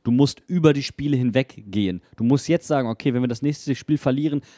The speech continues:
aber wir haben hier das und das ausprobiert", dann wird sich das on the long run in dieser Saison auszahlen.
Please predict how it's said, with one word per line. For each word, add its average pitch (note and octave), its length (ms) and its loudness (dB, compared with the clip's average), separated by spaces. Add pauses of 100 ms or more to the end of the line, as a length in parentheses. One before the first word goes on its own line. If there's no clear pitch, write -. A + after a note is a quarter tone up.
(120)
aber C3 280 2
wir B2 120 2
haben C3 220 2
hier B2+ 440 0
das C3 260 0
und B2+ 160 -4
das B2+ 140 0
ausprobiert", B2 680 -2 (840)
dann C3 220 2
wird D3+ 180 6
sich D3+ 120 -4
das - 300 -2
on C3+ 120 2
the C3+ 60 6
long D3+ 240 4
run D3+ 180 4
in C#3+ 140 0
dieser C#3 200 2
Saison C3+ 320 4
auszahlen. B2 500 2